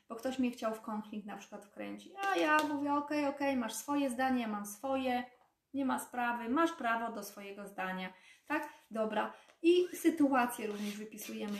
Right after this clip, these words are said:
jakie były. Jeżeli były negatywne, to tak samo. Po co ta sytuacja do mnie przyszła? E, jakie to wyzwanie przede mną stanęło? Co mogę z tym zrobić, tak?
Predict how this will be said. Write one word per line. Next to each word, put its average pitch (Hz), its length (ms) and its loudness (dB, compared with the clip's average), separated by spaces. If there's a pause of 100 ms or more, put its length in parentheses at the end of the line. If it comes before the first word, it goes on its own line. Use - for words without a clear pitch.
jakie 214 280 -8
były. 294 320 6
Jeżeli 226 340 -4
były 214 140 -4
negatywne, 262 640 2
to 247 140 -10
tak 226 200 -8
samo. 220 380 -6
Po 277 80 0
co 277 140 0
ta 254 140 -2
sytuacja 233 560 -4
do 220 120 -4
mnie 208 200 -2
przyszła? 247 520 0 (380)
E, 220 400 2
jakie 240 260 0
to 220 120 -8
wyzwanie 262 580 6
przede 240 280 0
mną 226 200 -2
stanęło? 214 460 -2
Co 277 160 2
mogę 240 300 2
z 214 60 -10
tym 202 180 -12
zrobić, 269 640 2
tak? 285 320 4